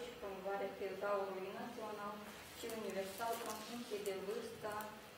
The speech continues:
elevilor. Elementul de noutate și originalitate științifică și obiectivul de abordare pedagogică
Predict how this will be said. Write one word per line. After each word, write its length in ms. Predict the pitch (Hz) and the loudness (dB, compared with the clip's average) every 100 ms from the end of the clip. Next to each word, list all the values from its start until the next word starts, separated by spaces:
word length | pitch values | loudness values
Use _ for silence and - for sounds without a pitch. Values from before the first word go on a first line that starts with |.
| 208 | 4
elevilor. 500 | 196 185 170 175 - - - - - - - - - - - - 254 | 6 4 2 0 -4 -6 -10 -12 -14 -14 -12 -12 -12 -12 -6 6 8
Elementul 480 | 247 294 330 311 269 | 8 6 6 4 4
de 60 | 277 269 | 4 6
noutate 480 | 262 254 269 269 254 - | 6 6 4 4 2 -2
și 120 | 247 240 262 | 0 4 4
originalitate 840 | 254 - 226 214 202 208 240 240 214 | 4 0 -2 2 2 2 0 2 0
științifică 960 | 214 208 196 196 247 247 240 233 - 220 220 220 - - | -4 -4 -4 -4 -4 -2 -2 -4 -2 0 0 -2 -8 -2
și 100 | 233 208 | 4 4
obiectivul 680 | - 190 - 220 214 208 190 190 202 | 4 2 0 -2 0 4 4 4 4
de 80 | 196 196 208 | 4 4 2
abordare 540 | 208 208 214 240 240 233 - - - - - | 2 2 2 4 4 4 0 -6 -12 -2 6
pedagogică 760 | 247 214 214 214 202 196 - | 8 8 4 4 4 2 -2